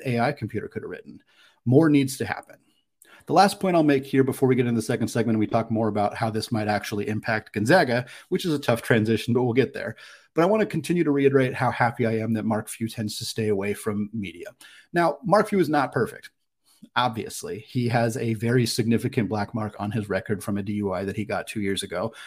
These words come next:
uh, and that's never gonna go away. And that shouldn't be just completely forgotten.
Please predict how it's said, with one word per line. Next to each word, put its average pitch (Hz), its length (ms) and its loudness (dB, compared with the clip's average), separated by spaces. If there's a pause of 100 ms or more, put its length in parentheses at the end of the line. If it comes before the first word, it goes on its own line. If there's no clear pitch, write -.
(220)
uh, 107 220 0
and 120 100 0
that's 120 200 2
never 127 180 4
gonna 120 160 2
go 120 120 6
away. 113 300 2 (1000)
And 127 160 6
that 120 160 2
shouldn't 147 420 4
be 120 120 0
just 110 260 0
completely 113 380 2
forgotten. 113 380 -2